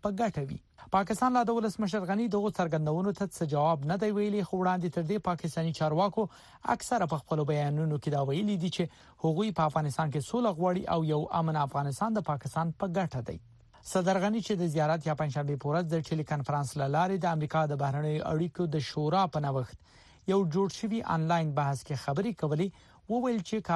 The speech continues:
افغانستان کې حالات خراب شي، نو زیات بد اثرات به یې پر پاکستان راشي. صدر غنی وویل چې تر اوسه پورې په افغان حکومت باندې ډیر سخت فشار راته او درخواستونه ترې کېدل. اوس دا حالت تغییر کړی، ځکه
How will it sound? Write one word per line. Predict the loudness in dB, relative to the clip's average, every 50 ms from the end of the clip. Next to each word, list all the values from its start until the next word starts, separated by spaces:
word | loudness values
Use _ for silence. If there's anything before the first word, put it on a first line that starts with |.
| 2
افغانستان | 2 2 0 0 0 -2 -2 -2 -2
کې | -2 0 0
حالات | 2 2 2 2 0 -2 -4 -2
خراب | 0 0 0 0 -2 -4
شي، | -4 -4 -4 -4 -8 -20 -20 -20 -12 -4 0 0
نو | 2 2 0 0 -2 0
زیات | 0 2 2 2 0 -2 -6 -8 0 0
بد | 0 0 2 0
اثرات | -2 -2 0 0 0 0 0 0 -2
به | -2
یې | 0 0 0 0 -2
پر | -4 -4 -2 -2
پاکستان | -2 0 0 -2 -2 0 0 0 0 0 -2
راشي. | -4 -6 -6 -8 -10 -12 -12 _ _ -20 -20 -20 -20 -20 -20 -20 -4
صدر | -2 0 0 2 0 0 0
غنی | 0 0 2
وویل | 0 2 2 2 0 0
چې | -2 -4 -2 -2
تر | -2 -4
اوسه | -2 0 0 0 0 0 -2 -2
پورې | -2 0 0 0 2
په | 2 2 2 2
افغان | 0 0 0 2 2 2 2
حکومت | 0 0 0 0 0 0 2 2 2
باندې | 2 4 4 2 0 0 0 0
ډیر | 0 0 -2 -2
سخت | -2 -2 -2 -2 -2 -6 -4
فشار | -4 -4 2 4 4 4 4 4 2
راته | 0 0 0 0 -4 -4 -4 -8 -20 -20 -20 -20 -4 -2 0
او | 0 2 2
درخواستونه | 0 0 2 0 0 0 2 -2 0 0 0
ترې | 0 0 -2 -4 -2 -2
کېدل. | -2 0 0 0 -2 -2 -8 -18 -20 -20 -12 -4
اوس | -2 0 0 2 2
دا | 2 2 2
حالت | 2 0 0 0 -2 -4
تغییر | -2 0 -2 -2 -2 -2
کړی، | -2 0 2 0 0 0 -2
ځکه | -2 0 0